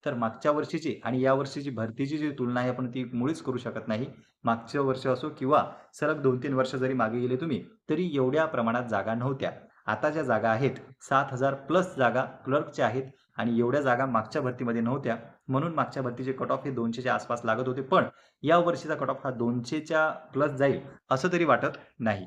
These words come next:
काही जणांनी जरी अंदाज व्यक्त केलेला असला तरी घाबरून जाण्याचा विषय नाही. आणि महत्त्वाचं म्हणजे असं की एक्झॅक्ट कट ऑफ कोणीच सांगू शकत नाही. तुम्ही जर मुख्य परीक्षा दिलेली असेल आणि तुमचा स्कोर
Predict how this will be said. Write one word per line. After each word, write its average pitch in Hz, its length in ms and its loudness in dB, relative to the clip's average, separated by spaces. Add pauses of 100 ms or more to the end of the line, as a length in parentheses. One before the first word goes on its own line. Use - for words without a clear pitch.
काही 131 140 4
जणांनी 127 260 2
जरी 135 180 2
अंदाज 127 280 2
व्यक्त 123 200 -4 (180)
केलेला 135 260 2
असला 147 280 2 (260)
तरी 185 140 4
घाबरून 131 340 0
जाण्याचा 120 280 2
विषय 117 260 -2
नाही. 135 160 -2 (140)
आणि 120 140 2
महत्त्वाचं 175 460 2
म्हणजे 147 200 -2
असं 139 260 0 (300)
की 185 200 -2
एक्झॅक्ट 147 420 2
कट 151 140 0
ऑफ 165 160 0
कोणीच 135 340 -2
सांगू 117 200 0
शकत - 400 -4 (260)
नाही. 101 260 -2 (160)
तुम्ही 151 380 -2 (180)
जर 135 240 6 (340)
मुख्य 139 240 -6
परीक्षा 139 300 -2
दिलेली 117 320 0
असेल 117 280 -2 (280)
आणि 151 200 -2
तुमचा 156 260 -2
स्कोर 185 240 0